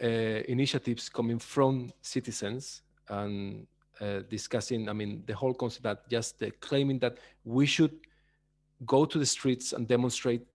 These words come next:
against, uh, how, uh, this situation is dealt. We have this, the, the black square is, uh, uh, another strategy just based on stop doing things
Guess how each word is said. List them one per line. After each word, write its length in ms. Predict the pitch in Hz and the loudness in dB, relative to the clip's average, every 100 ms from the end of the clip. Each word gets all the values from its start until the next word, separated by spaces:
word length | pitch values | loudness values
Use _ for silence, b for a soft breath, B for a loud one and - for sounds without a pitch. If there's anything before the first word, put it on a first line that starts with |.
| _ _ _ | _ _ _
against, 600 | 127 131 127 131 - - - _ _ _ _ _ _ _ - | 0 4 4 2 -2 -6 -20 _ _ _ _ _ _ _ -2
uh, 280 | 110 107 - - _ _ _ _ _ _ _ _ _ _ | 0 0 -2 -8 _ _ _ _ _ _ _ _ _ _
how, 520 | - - 131 127 113 - _ _ 107 | -6 2 6 6 2 -8 _ _ -10
uh, 160 | 95 98 110 | -8 -8 -6
this 160 | 110 | -6
situation 420 | - - 110 110 | -6 -4 -4 -2
is 140 | 107 98 | -4 -4
dealt. 280 | 113 147 233 _ b b b b b - | -4 -4 -6 _ b b b b b -2
We 160 | 123 | 0
have 280 | 117 127 - | 2 2 0
this, 360 | 127 117 - - - | -2 -2 -2 -8 -8
the, 100 | 107 - | -10 -10
the 80 | 113 | -12
black 300 | 110 127 123 | 0 0 0
square 380 | - - 127 120 | -6 2 4 4
is, 340 | 120 117 - | 2 -2 -2
uh, 360 | 113 110 104 110 - - _ - | 0 0 -2 -6 -14 -20 _ -8
uh, 480 | 110 101 104 107 107 | -4 -2 -2 -4 -6
another 320 | 120 117 131 | 0 2 4
strategy 680 | 127 - 117 113 110 110 - | 2 0 -2 -2 -2 -4 -6
just 300 | - 104 - | -8 -10 -8
based 280 | 117 110 107 | -2 -2 -2
on 240 | 110 107 117 b b b b _ | -4 -6 -8 b b b b _
stop 540 | - - - 160 156 - - _ _ _ _ 123 | -14 -10 2 4 4 -8 -20 _ _ _ _ -10
doing 240 | 117 135 135 | 0 2 2
things 580 | - 131 120 - - | 2 0 0 -2 -10